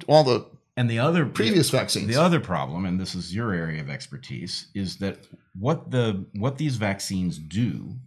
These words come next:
Speaker 2: is they encode spike protein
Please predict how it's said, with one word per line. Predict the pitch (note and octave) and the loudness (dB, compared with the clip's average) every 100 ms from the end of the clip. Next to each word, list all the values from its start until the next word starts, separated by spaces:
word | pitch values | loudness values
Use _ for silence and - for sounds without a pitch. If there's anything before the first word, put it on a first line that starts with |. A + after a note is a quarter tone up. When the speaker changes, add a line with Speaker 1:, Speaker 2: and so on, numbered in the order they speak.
| _ | _
Speaker 2:
is | G2+ E2 | -4 -2
they | F2+ F#2 F2+ - | -2 0 -2 -4
encode | G2+ G2 F2+ - D#3 A#2 F#2 G2 G#2+ _ | -2 -2 -4 -2 2 2 2 -2 -6 _
spike | - - A#2+ A#2+ | -10 0 0 0
protein | - E2+ - - F2+ | -6 -8 -8 -12 -12